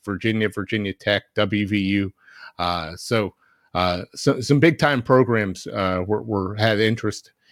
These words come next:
in this guy, and, and I, I think he made a great decision coming to Pitt, um, from, with Coach Partridge, definitely gonna put him on the right track. Uh, Jordan Bass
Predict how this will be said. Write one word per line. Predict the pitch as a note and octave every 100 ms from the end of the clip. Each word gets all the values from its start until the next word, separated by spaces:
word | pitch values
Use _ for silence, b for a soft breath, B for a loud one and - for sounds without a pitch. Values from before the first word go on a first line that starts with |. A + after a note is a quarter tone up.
| b
in | G2+
this | G2 F#2
guy, | - F#2+ F2+
and, | F2 F2 F2 -
and | F#2 E2+ F2 G#2+ G2+
I, | G2 F2+
I | F2+ F#2
think | G#2+ F#2+
he | F#2+
made | F#2+
a | F2
great | G2+ F#2
decision | - - G2+ F2+
coming | - G2 F#2+
to |
Pitt, | - G#2 - - G#2+ F#2+ -
um, | F2+ F2 F2+
from, | - F2+ E2+ _ _ _ - - B B B -
with | F#2+
Coach | - C#3 -
Partridge, | C#3 D3 - C3 A2+ - _ _ _ _
definitely | A2 A2 B2 G#2+
gonna | A2+
put | - B2
him | G#2
on | G2+
the | F#2
right | G2 F#2
track. | - G2 E2+ - _ b b b
Uh, | F2 F2 F2 _
Jordan | - B2+ F#3 E3+ B2
Bass | G2 A2+ C3 F#2+ - - -